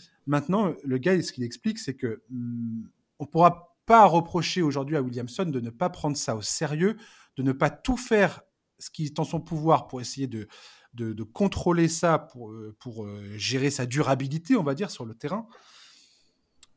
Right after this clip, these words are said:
Et je trouve que c'est extrêmement dommage parce que les Pelicans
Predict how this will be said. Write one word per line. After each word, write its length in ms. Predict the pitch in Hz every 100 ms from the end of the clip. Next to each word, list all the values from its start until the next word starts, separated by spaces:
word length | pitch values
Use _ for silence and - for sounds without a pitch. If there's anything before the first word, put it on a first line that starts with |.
| _
Et 80 | 147
je 120 | 135
trouve 280 | 170 - -
que 80 | 180
c'est 160 | 175
extrêmement 460 | 165 - 180 165 165
dommage 340 | 175 202 220
parce 160 | 196 139
que 60 | 143
les 120 | 147
Pelicans 520 | 147 - 175 - 170